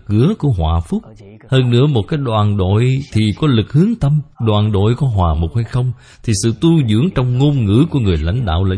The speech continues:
vô cùng quan trọng. Bạn có một câu nói mà hà khắc, có một câu nói bạc tình, thì tâm tình của mọi người sẽ rất khó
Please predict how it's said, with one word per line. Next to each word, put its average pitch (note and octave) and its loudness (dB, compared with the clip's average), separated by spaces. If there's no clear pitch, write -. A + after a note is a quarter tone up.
vô E3+ 4
cùng F#2+ 0
quan C3+ 0
trọng. F2+ -4
Bạn A2+ 2
có D3 0
một A2+ 0
câu C3+ -6
nói B2+ -2
mà E2+ 0
hà D2+ -6
khắc, - -10
có A#2+ 0
một G#2+ -2
câu A#2+ -2
nói A2+ 0
bạc E2+ -2
tình, D#2+ 0
thì F2 0
tâm C#3+ 0
tình F2 0
của G#2 -2
mọi F2+ -2
người G2 2
sẽ F#2 -2
rất D#3+ -2
khó F3+ -2